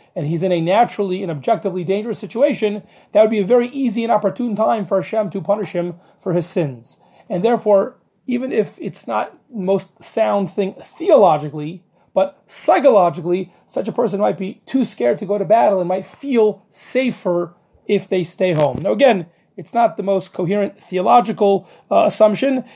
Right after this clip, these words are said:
because obviously God could strike the person down and punish the person even if he's at home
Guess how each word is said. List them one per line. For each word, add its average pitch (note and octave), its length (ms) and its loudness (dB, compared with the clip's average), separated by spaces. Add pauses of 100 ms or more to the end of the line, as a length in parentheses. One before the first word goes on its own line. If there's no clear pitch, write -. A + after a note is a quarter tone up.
because F#3+ 280 2
obviously G3+ 800 -2
God F#3 300 0
could E3+ 140 -6
strike F#3 280 -2
the F#3 80 -6
person F#3+ 340 -6
down F3 280 2
and D#3+ 120 -6
punish F#3+ 280 -4
the F3+ 80 -10
person E3+ 480 -6 (480)
even G3 180 -2
if F3+ 100 -4
he's E3+ 140 -4
at E3 120 -2
home F#3+ 360 2